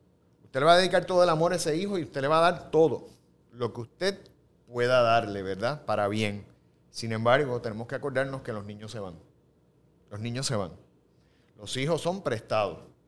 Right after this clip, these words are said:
Ellos tienen principio y fin. Estuvieron hasta aquí, de aquí en adelante ya es una vida aparte.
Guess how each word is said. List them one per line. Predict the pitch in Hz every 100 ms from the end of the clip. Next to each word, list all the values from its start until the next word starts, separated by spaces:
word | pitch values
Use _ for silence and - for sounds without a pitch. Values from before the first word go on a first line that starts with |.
| _ _ _ _ -
Ellos | 107 123 117
tienen | 127 135 156 160 - - _ _ _
principio | - 117 107 127 151
y | 139
fin. | 131 101 92
Estuvieron | 92 110 120 143 147
hasta | 143
aquí, | 143 190 233
de | 139
aquí | 117 135
en |
adelante | 139 139 165 160 131
ya | 123
es | 151 - - -
una | 127 131
vida | 135 143 123
aparte. | 110 117 120 107 -